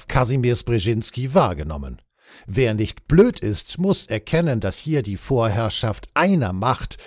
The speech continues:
der U S A, propagiert wird, einschließlich des dafür zu diesem Zweck notwendigen Regime-Change in Russland,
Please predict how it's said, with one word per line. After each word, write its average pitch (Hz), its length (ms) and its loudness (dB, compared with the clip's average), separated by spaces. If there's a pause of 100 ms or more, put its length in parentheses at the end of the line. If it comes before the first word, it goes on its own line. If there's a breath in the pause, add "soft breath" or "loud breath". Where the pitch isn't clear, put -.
(140 loud breath)
der 113 160 -4
U 107 100 0
S 98 220 -2
A, 98 180 -2
propagiert 127 720 -2
wird, 78 240 -8 (240 loud breath)
einschließlich 143 840 -2
des - 240 -2
dafür 117 500 0
zu - 140 -2
diesem 131 380 -2
Zweck - 380 -4
notwendigen 120 680 0
Regime-Change 101 880 -2
in 92 80 -2
Russland, 113 560 0